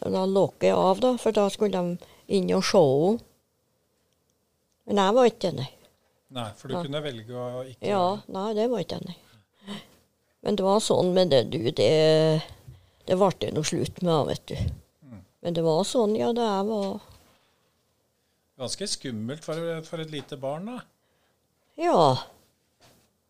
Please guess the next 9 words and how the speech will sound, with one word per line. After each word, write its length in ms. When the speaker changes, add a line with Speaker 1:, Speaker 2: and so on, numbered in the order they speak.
Speaker 1:
det 100
var 180
nok 320
det. 280
Men, 220
eh, 480
det 160
heter 300
det, 240